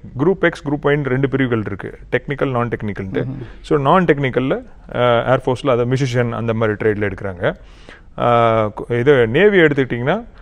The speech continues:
Speaker 1: மெட்ரிக் என்ட்ரி அப்படின்னு ஒண்ணு இருக்கு. அதுல வந்து ஸ்டீவர்ட் and குக்கு,
Speaker 2: ம்ஹும்.
Speaker 1: அதுக்கப்புறம் இந்த சானிட்டரி, அ, கீப்பர்ஸ், பேசிக்கா இவங்களுக்கு எல்லா வேலையும் இருக்கும். அதாவது கப்பல்ல வந்து மெயின்டெயின் பண்றது இவங்களோட வேலை தான்.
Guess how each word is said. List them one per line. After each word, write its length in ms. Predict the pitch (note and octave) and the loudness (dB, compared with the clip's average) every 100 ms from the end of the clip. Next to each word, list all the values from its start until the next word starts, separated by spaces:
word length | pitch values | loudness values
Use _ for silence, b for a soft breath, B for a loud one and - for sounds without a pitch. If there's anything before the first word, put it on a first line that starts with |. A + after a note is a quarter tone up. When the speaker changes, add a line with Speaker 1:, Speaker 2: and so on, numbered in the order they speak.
| b - | b -14
Speaker 1:
மெட்ரிக் 440 | - C#3 D3+ G3+ D#3 | -2 0 2 2 4
என்ட்ரி 340 | C#3 B2+ A2 - - | 2 2 -4 -6 -10
அப்படின்னு 280 | A#2 A#2 A2 | -6 -4 -2
ஒண்ணு 380 | G#2+ G2+ F#2+ F#2+ | -2 -2 -4 -6
இருக்கு. 280 | G#2 A2+ - | -8 -8 -2
அதுல 200 | B2+ C3 | 0 2
வந்து 440 | B2+ C3 C3 B2 B2+ | 2 2 2 0 -4
ஸ்டீவர்ட் 520 | - - D3+ B2+ A#2 - - - - - | -6 2 6 6 4 -2 -18 -20 -20 -10
and 320 | A#2 A#2+ A2+ G#2 | -2 -2 0 -2
குக்கு, 360 | - D3+ - | -2 -2 -2
Speaker 2:
ம்ஹும். 160 | G#2+ - - B B A2 A2+ | -4 -6 -12 B B -8 -2
Speaker 1:
அதுக்கப்புறம் 420 | B2+ A#2+ A#2 A2+ | 0 -2 -2 -2
இந்த 80 | A2 | 0
சானிட்டரி, 680 | B2+ C3+ A#2 A#2 G#2+ G#2 A2 | 0 0 0 -2 -2 -4 -2
அ, 200 | G#2+ G2+ | 0 0
கீப்பர்ஸ், 600 | A#2+ G#2+ G#2 G#2+ A2+ C3 C3 C#3 | -2 -4 -4 -4 -6 -6 -4 2
பேசிக்கா 440 | F3 G3+ G#3+ G3 | 2 6 6 6
இவங்களுக்கு 280 | F#3 F3 D#3+ | 4 4 6
எல்லா 200 | D3+ F#3 | 8 8
வேலையும் 380 | E3+ F3 E3+ C#3+ | 8 6 4 2
இருக்கும். 280 | C3+ A#2+ - - | 2 0 -8 0
அதாவது 300 | A#2+ B2+ D3+ | 0 2 2
கப்பல்ல 420 | - D#3+ C#3+ C#3 | 4 4 4 2
வந்து 80 | D3 | 0
மெயின்டெயின் 260 | C3+ D#3+ | 0 0
பண்றது 360 | D3+ C#3+ C#3+ C3+ | 2 2 2 0
இவங்களோட 460 | B2 A#2 G#2+ G2+ G2+ | 2 2 2 -2 -2
வேலை 220 | G#2+ G2+ | -2 -4
தான். 160 | G2 | -6